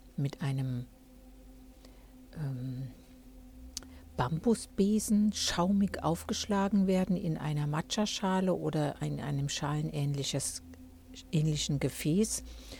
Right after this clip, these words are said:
Die Tasse oder die Schale mit dem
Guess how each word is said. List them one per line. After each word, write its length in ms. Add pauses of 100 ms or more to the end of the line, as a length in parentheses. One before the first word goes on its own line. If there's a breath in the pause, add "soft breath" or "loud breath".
(580 loud breath)
Die 520 (420)
Tasse 580 (160)
oder 220
die 160
Schale 600 (840 loud breath)
mit 260
dem 440